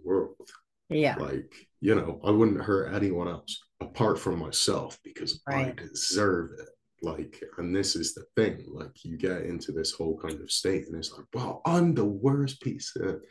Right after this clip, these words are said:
Speaker 1: shit who's ever graced God's earth, and I don't deserve anything, and this, this, and this." And, you know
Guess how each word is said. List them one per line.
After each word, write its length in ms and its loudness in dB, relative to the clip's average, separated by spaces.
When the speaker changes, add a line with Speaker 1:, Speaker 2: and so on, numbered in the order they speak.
Speaker 1:
shit 560 8
who's 400 4
ever 520 6
graced 560 2
God's 400 0
earth, 480 2
and 300 0
I 160 12
don't 240 10
deserve 600 2
anything, 880 0
and 160 -2
this, 280 0
this, 280 -2
and 160 -2
this." 380 -2
And, 160 -2
you 80 0
know 300 0